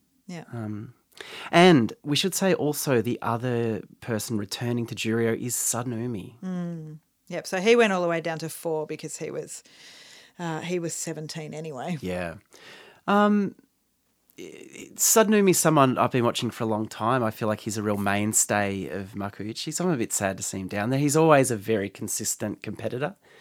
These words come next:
Speaker 2: I think he'll do really well in Juryo.
Speaker 1: Yeah, yeah, I think he should. Um, as long as he's not injured, he hasn't looked the best or hasn't u-, u-, used his usual, um,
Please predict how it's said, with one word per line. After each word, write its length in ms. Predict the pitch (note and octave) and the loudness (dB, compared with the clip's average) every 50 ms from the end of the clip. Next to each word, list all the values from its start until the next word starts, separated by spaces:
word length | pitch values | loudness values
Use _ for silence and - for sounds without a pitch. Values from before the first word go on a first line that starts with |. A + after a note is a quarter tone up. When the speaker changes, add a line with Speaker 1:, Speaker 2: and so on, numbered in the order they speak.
| - - | -8 -2
Speaker 2:
I 80 | - C#3+ | -2 0
think 160 | - A#3 A3+ | 0 0 0
he'll 100 | - B3+ | 0 0
do 160 | A3 A3 G#3+ G#3 | 2 2 2 4
really 220 | F#3+ F#3+ F#3+ F#3 | 6 6 6 6
well 160 | E3 D#3+ E3 G3+ | 6 6 6 4
in 100 | G3+ D3 | 4 0
Juryo. 420 | - G2 F#2 F2 F2 E2+ - C3 - | -2 -4 -4 -4 -4 -6 -8 -10 -6
Speaker 1:
Yeah, 440 | F#3+ G3 F#3 F3 D#3 D3 D3+ D3 D3+ D#3 | -4 -2 0 0 -2 -2 -4 -6 -10 -12
yeah, 220 | - E3+ D#3 D3 D3+ | -12 -12 -12 -10 -12
I 60 | E3+ | -14
think 200 | - - E3 - | -14 -14 -16 -14
he 60 | - D#3+ | -12 -10
should. 340 | - - E3 D#3 D#3+ _ - | -10 -8 -8 -10 -10 _ -8
Um, 180 | D#3 D3+ D3+ - | -8 -8 -8 -10
as 100 | - A3 | -4 0
long 120 | B3 C#4 D4+ | 2 2 2
as 100 | D4 A#3+ | 2 2
he's 180 | C4+ A#3+ - | 2 0 0
not 140 | - G3 F3+ | 0 0 0
injured, 340 | E3+ E3 F3 E3 E3 D#3 D3 | 0 -2 -2 -2 -4 -4 -4
he 100 | D#3 D#3+ | -4 -8
hasn't 260 | F3 F#3 F3 - - | -8 -10 -10 -12 -12
looked 400 | E3+ E3+ - _ - - - _ | -12 -12 -14 _ -20 -20 -20 _
the 140 | - E3+ D#3+ | -10 -10 -8
best 440 | D#3 E3 D#3 D3 F3 F#3+ - - - | -6 -6 -6 -6 -6 -8 -8 -6 -4
or 180 | E3 D#3 D3+ - - - - - - _ | -4 -4 -6 -8 -14 -20 -18 -20 -16 _
hasn't 220 | - B3+ - A3 | -10 -10 -8 -4
u-, 120 | B3 C4+ B3 - | -2 -2 -2 -2
u-, 220 | - G3+ - - - | -6 -8 -8 -8 -8
used 340 | - G#3+ A3+ A3+ A3 - - | -6 -2 0 0 0 0 -2
his 240 | A3 G3+ E3 - - | -2 -2 -2 -4 -4
usual, 540 | G3+ G3+ G3+ F#3+ D#3+ G3+ F#3 F3 E3+ E3+ | -2 -4 -2 -2 0 0 0 0 0 0
um, 320 | E3 D#3+ D#3+ D#3+ D#3 D#3 | -2 -2 -4 -6 -8 -8